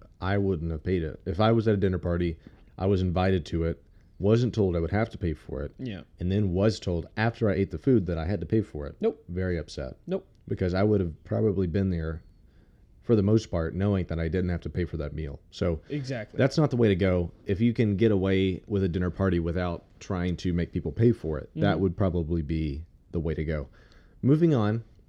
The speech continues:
Speaker 1: something that's also very important for the dinner party, 'cause like we mentioned earlier, and I'll say it again, the key to a successful dinner party is for people to be like, "You know what? I would do that again. I would come
Speaker 2: Yeah.
Speaker 1: back." The ambiance of the dinner party.
Speaker 2: All right, and again, you're gonna have to throw that one at me.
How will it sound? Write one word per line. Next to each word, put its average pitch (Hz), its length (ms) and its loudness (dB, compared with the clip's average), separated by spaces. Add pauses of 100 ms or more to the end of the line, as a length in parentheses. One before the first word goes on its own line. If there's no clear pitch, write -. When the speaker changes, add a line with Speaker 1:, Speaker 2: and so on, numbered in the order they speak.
(300)
Speaker 1:
something 131 320 2
that's 120 160 0
also 120 280 0
very 104 260 6
important 110 420 0
for 113 100 -2
the 107 100 0
dinner 92 200 0
party, 90 200 -2
'cause 101 200 0
like 107 160 0
we 143 80 2
mentioned 135 340 0
earlier, 92 280 4
and 92 80 -2
I'll 95 80 -2
say - 180 0
it 104 60 2
again, 87 320 -2 (540)
the 98 80 -2
key 107 360 2
to 113 140 2
a 107 40 4
successful 104 480 -2
dinner 95 220 0
party 82 400 -4 (100)
is 87 160 -4
for - 180 -2
people 95 280 -2
to 92 60 -2
be 90 160 -2
like, 85 220 -4
"You 123 80 0
know 147 120 -2
what? 120 340 -2
I 127 100 -2
would 127 180 -2
do 113 120 0
that 98 140 0
again. 82 320 -6 (180)
I 127 120 -2
would 123 180 -2
come 107 120 -2
Speaker 2:
Yeah. 92 180 2
Speaker 1:
back." - 200 -14 (720)
The 107 100 -4
ambiance 90 840 -4 (560)
of 90 140 -4
the 85 80 -2
dinner 78 240 -6
party. 76 440 -10
Speaker 2:
All 151 80 -8
right, 123 180 -6
and 120 100 -10
again, 170 220 2
you're 175 80 -2
gonna 170 120 0
have 180 120 -2
to 156 60 -18
throw 180 180 0
that 151 120 0
one 127 120 -4
at 110 140 -10
me. - 80 -20